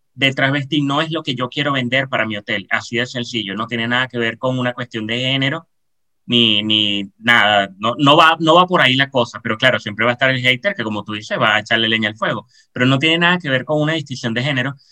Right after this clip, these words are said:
ni una aprobación o no del género, sino es que el concepto de ese influencer no va con lo que yo quiero proyectar en mi marca, y es ahí donde digo, usan la comedia, usan es-, estos elementos y estas personas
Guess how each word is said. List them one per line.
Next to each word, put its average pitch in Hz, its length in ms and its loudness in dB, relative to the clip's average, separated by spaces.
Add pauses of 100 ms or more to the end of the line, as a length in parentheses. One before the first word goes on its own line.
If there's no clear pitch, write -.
(420)
ni 139 160 4
una 135 160 4
aprobación 143 540 0
o 160 60 0
no 143 140 2
del 139 100 -4
género, 110 380 -2 (160)
sino 135 340 2
es 131 140 -2
que 190 100 -4
el 175 100 0
concepto 165 680 -4
de 135 260 -2
ese 233 340 0
influencer 160 720 -2 (400)
no 147 220 4
va 208 140 4
con 226 120 -4
lo 156 80 0
que 147 120 -2
yo 143 100 -2
quiero 185 160 -2
proyectar 170 400 -2
en 202 80 -4
mi 160 80 -2
marca, 143 420 -2 (480)
y 147 140 4
es 147 100 6
ahí 190 180 2
donde 202 220 2
digo, 151 280 0 (760)
usan 196 360 4
la 226 80 -2
comedia, 208 680 2 (240)
usan 208 640 0
es-, 151 320 0
estos 180 320 -2
elementos 185 500 0
y 156 60 0
estas 175 240 -2
personas 190 540 -2